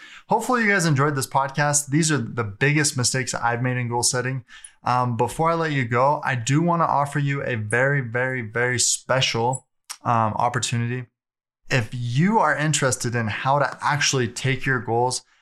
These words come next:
break them down, and accomplish them, um, I have something special for you. Last Saturday, I did a live workshop, sixty minutes, and provided worksheets,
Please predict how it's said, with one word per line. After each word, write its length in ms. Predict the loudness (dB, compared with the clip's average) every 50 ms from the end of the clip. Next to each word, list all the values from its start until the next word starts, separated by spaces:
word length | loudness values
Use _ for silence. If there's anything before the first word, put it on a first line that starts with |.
| _ _ -2
break 200 | -2 -2 0 2
them 160 | 2 2 2
down, 200 | 2 2 0 0
and 80 | -2 -4
accomplish 480 | -6 -4 -2 -2 -2 -2 -2 -2 0
them, 320 | 0 2 0 0 -2 -6 -10 _ _ _ _ _ _ _
um, 240 | -4 -2 0 2 2
I 60 | 2
have 100 | 2 2
something 280 | 0 0 0 0 0 0
special 340 | 0 0 0 0 0 -2 -2
for 100 | -2 0
you. 140 | 0 0 2
Last 280 | 0 0 0 0 0
Saturday, 400 | 0 2 2 2 2 0 2 0
I 60 | 0
did 160 | 0 0 0 0
a 40 |
live 380 | 0 0 2 0 0 0 -2 -6
workshop, 640 | -4 -2 0 0 0 0 0 0 2 2 2 2
sixty 360 | 0 0 0 -2 -4 -4 -4 -2
minutes, 460 | -2 -2 -2 -2 -2 -2 -4 -4 -4 -4
and 180 | -4 -4 -4
provided 420 | -4 -4 -2 0 0 0 0 -2 -2
worksheets, 840 | -6 -6 -4 -2 -2 0 0 0 0 2 0 0 0 0 -2 -4